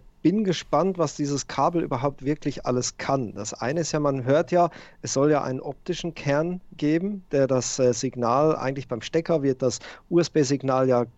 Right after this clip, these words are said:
umgewandelt, optisch rübergeschickt, bis zum Quest-Stecker da wieder umgewandelt und zu U S B gemacht. Und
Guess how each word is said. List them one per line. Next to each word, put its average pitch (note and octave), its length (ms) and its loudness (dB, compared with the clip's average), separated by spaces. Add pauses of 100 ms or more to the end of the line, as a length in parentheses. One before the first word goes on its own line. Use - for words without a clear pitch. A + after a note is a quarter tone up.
(140)
umgewandelt, F#3 800 2
optisch G3+ 460 -2
rübergeschickt, F#3 640 -2
bis - 420 -4
zum C#3+ 360 -2
Quest-Stecker E3+ 800 0
da D#3 160 2
wieder D3 120 0
umgewandelt D#3 480 0
und D3 140 -6
zu D#3+ 160 -10
U F#3+ 100 2
S F3+ 140 0
B B2 160 -4
gemacht. A#2+ 480 -2 (480)
Und D3 520 0